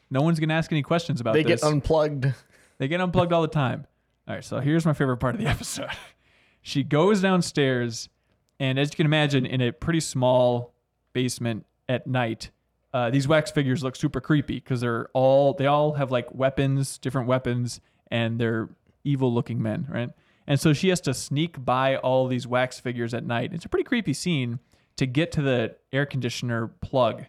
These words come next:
Speaker 2: Mm-hmm.
Speaker 1: She's gonna unplug it or whatever. Um, so she's on her way over there, and then all of a sudden, Jack the Ripper's hand with the knife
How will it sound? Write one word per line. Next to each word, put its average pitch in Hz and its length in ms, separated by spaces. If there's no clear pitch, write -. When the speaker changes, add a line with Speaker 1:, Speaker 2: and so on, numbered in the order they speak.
Speaker 2:
Mm-hmm. 120 180
Speaker 1:
She's 156 140
gonna 120 240
unplug 120 340
it 131 100
or 110 80
whatever. - 360
Um, 120 360
so - 140
she's 135 220
on 143 240
her 180 120
way 151 220
over 156 340
there, 117 400
and 120 260
then 160 460
all 143 200
of 175 60
a 180 80
sudden, 135 560
Jack 139 280
the 139 80
Ripper's 131 420
hand 123 400
with 120 200
the 127 60
knife 123 520